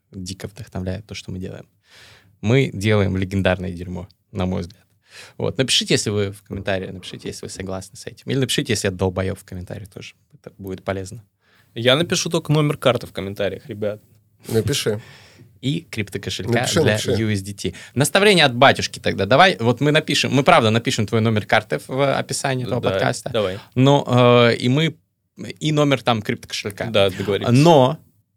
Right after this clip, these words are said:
Speaker 1: есть одно условие, э, друзья. Если вам понравится совет от батюшки,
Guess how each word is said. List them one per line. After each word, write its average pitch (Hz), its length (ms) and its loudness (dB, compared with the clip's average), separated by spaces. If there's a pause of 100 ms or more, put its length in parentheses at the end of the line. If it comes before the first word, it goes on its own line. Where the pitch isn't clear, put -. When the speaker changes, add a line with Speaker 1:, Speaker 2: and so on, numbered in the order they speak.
(160)
Speaker 1:
есть 123 220 0
одно 123 200 0
условие, 117 500 -2 (160)
э, 98 220 -6
друзья. 104 340 0
Если 110 220 0
вам 120 160 2
понравится 107 720 0
совет 113 320 0
от 104 100 -4
батюшки, - 540 -4